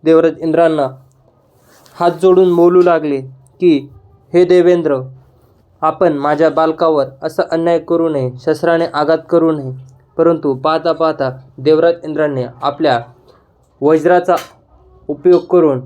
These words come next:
बाल हनुमानावर प्रहार केला आणि हो, त्यांच्या वज्राचा प्रहार इतका मोठा होता की बाल हनुमान बेशुद्ध पडले. हे पाहून पवनदेव देवेंद्रावर खूपच चिडले.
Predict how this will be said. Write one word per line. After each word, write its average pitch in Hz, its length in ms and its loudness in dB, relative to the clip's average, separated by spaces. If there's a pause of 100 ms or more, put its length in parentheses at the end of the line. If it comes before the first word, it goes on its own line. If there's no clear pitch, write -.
(160)
बाल 156 220 0
हनुमानावर 147 720 -2 (480)
प्रहार 156 260 0
केला 123 360 -2 (260)
आणि 156 200 -2
हो, 151 220 -2 (1120)
त्यांच्या 160 340 0
वज्राचा 151 500 0
प्रहार 143 360 -4 (200)
इतका 202 300 -4 (1400)
मोठा 156 380 -2
होता 151 360 0
की 143 480 -6
बाल 147 280 -2
हनुमान 143 480 -6 (380)
बेशुद्ध 151 440 -2
पडले. 120 360 -8 (800)
हे 180 100 2
पाहून 143 420 -4
पवनदेव 160 880 0 (960)
देवेंद्रावर 151 680 0 (180)
खूपच 180 360 -2
चिडले. 139 360 -2